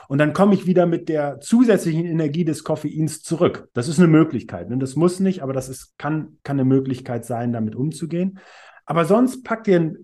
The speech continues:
Kopfkissen auf den Schreibtisch und legt den Kopf drauf, so ungefähr. Oder lehn dich irgendwie zurück oder, ähm, setz dich einen Moment im Zweifel ins Auto oder was auch immer.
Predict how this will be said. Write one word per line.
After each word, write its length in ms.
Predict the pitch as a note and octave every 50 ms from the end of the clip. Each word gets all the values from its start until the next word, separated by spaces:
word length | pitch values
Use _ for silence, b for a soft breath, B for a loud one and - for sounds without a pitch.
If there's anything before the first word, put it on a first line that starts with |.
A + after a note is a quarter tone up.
| - -
Kopfkissen 460 | - G#3 G#3+ G#3+ - A#3+ A#3 A#3 A#3
auf 140 | G#3 F3 F3
den 80 | F3+
Schreibtisch 460 | F3+ - - F3+ F#3+ G3+ G3 - - F#3
und 120 | F3 E3+
legt 180 | E3 E3 - -
den 140 | E3 D#3
Kopf 240 | - C#3 A#2+ - -
drauf, 300 | - G2 E2+ E2+ F2 -
so 140 | - - G#2+
ungefähr. 580 | - - G2 - - - - F#2+ - - - - -
Oder 460 | C3+ C#3 C#3+ D3 D3 C#3+ C#3+ C3+ C#3 B B B -
lehn 240 | D3 D#3 E3 E3
dich 100 | D3+ C3
irgendwie 380 | E3+ E3 E3 D#3+ D#3+ D3 D3 C#3
zurück 440 | - - - C#3+ F3 A3+ A#3 - -
oder, 460 | - D#3 D#3 D3+ D3 D3 C#3+ C#3 -
ähm, 360 | C#3 C#3+ C#3+ C#3+ C#3+ C#3 C3+ B B B B
setz 300 | - - E3 D#3+ - -
dich 120 | - D3+ C3+
einen 80 | D#3
Moment 300 | D#3 D3+ D#3 D#3+ D#3+ E3
im 140 | D#3+ D3 C3+
Zweifel 400 | - - D#3+ D3 D#3 D3+ D3 D3
ins 160 | C#3+ C3+ -
Auto 400 | - - E3+ A3 A#3 A3+ A3+ G3+
oder 280 | F#3+ - E3+ E3+ E3 D#3
was 180 | G#3 A3 A3
auch 180 | G3+ F#3+ F3+ -
immer. 380 | - F3+ F3+ F3 F3+ G#3 A3